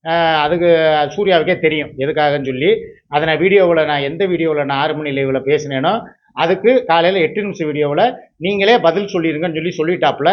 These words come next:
அதனால உங்களுக்காக நானு அந்த வித விஷயத்தை வாபஸ் வாங்கிக்கிறேன். அந்த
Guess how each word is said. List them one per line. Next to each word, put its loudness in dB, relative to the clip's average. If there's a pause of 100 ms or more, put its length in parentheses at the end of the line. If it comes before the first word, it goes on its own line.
அதனால 0
உங்களுக்காக 0
நானு 0 (360)
அந்த -2
வித 2
விஷயத்தை 0
வாபஸ் 2
வாங்கிக்கிறேன். -12 (280)
அந்த 0